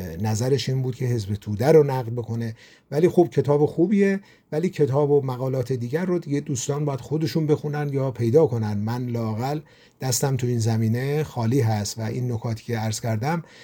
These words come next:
نظرات بنده هست و ممکنه که خب، یک جاهش هم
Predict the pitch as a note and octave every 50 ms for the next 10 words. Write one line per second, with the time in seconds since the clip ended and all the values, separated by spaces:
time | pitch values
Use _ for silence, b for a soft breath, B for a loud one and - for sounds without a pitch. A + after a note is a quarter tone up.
0 | B B B B B B - A#2+ A#2 A#2 A#2+ A#2 A#2+ B2 C3+ C#3 - C#3 B2 A#2
1 | A2+ A2 G#2+ A2 C#3 E3+ F3 F3 F3+ F3+ F3 - - D3 C#3 C3+ C3+ C3+ C3 B2
2 | A#2 A#2 - C#3+ C#3+ C#3+ C3 - C#3+ B2+ - C3 B2+ A#2 A#2 A#2+ A#2 A2 - A#2+
3 | A#2 A2 A#2+ A#2 A2+ B2 B2 A#2+ A#2+ A2+